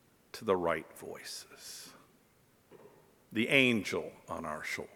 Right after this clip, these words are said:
the Spirit with us in the wilderness, the one saying, "I know this is hard.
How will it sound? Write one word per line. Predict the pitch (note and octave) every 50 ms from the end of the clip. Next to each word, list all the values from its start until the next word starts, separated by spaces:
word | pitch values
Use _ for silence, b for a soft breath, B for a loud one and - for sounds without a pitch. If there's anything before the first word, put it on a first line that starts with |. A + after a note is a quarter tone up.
| - - - - - - - - - b b b b b b b b b b b _ _
the | A2+ G#2+ A2
Spirit | - - - - - - D3 C#3 B2+ A#2 F#2 F2 - - - A2
with | A#2+ A#2+ A#2 G#2+ F2+
us | F2+ D#2+ D#2+ - - - - - - - - - _
in | - F#2+ F2
the | E2+
wilderness, | D#2+ E2+ F2+ F2 E2 D#2 - - - - - - - - - - - - - - - - - - - B B B B B B B B B B B B B B B B B B B B B B
the | - A#2+
one | A#2 A#2 B2+ C3+ C#3 C3+ C3+ C3 B2+ B2 A#2 F#2 B B B B B B B B B B B B B - _ -
saying, | - - - - D3 C3+ C3 C3 B2 A#2+ A2+ A2+ A2+ A2 A2 A2 G2+ G2+ F#2+ B B B B B B B B B B B B -
"I | G#2+ A2
know | A2 A#2 A#2 A#2 A#2+ B2 A#2
this | G2+ G#2+ G#2 - - -
is | F2+ -
hard. | - - C3 A2+ A2+ B2 A#2+ A#2+ - D#2+ -